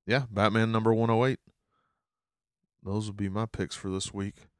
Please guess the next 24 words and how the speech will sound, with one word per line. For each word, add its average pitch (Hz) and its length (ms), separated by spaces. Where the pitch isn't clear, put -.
Um, 92 460
I 104 80
know 110 140
I 120 40
missed 123 280
last 113 300
week. 113 360
Sorry 107 320
about 104 340
that. 104 260
If 110 140
there's 107 200
ever 139 220
a 127 80
week 120 280
that 107 160
I, 82 120
I 104 160
don't 101 580
post - 500
an 107 160
i-, - 280
an 101 100
issue 143 500